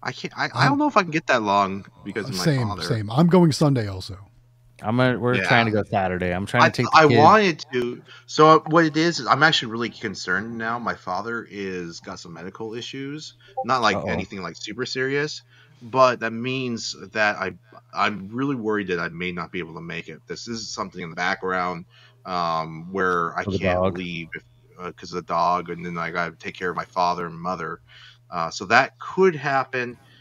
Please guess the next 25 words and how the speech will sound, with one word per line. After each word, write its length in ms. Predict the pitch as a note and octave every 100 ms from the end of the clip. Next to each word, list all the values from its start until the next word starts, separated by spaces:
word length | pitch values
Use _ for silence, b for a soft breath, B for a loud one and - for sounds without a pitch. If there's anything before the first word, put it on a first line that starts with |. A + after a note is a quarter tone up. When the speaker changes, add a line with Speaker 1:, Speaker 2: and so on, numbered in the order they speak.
| -
Speaker 3:
Mm-hmm. 160 | F2+
Speaker 1:
but 200 | F#2 F#2 G2
I'm 140 | F#2+
hoping 400 | - A#2 - F2
not. 260 | E2+ E2 - _
So 420 | - F2 D#2+ D#2+ D#2
I 60 | F2
really 220 | G2 G2+ F#2
wanna 280 | F2 E2+
go 200 | D#2 F2
to 140 | D#2+ D#2+
M 100 | E2
V 100 | D#2+
B 180 | D#2+ D2+
A. 180 | - - _ _ _ _ _ G2+
Speaker 2:
Yeah. 220 | G2+ B2
Speaker 1:
So. 280 | F2 D#2+ - -
Speaker 2:
It's 160 | - -
not 180 | C#3 D3
the 60 |
same 200 | D#3 F3 E3
without 300 | D#3+ D#3 -
you, 60 |
man, 260 | A2+ G2 F#2+
so 280 | - G2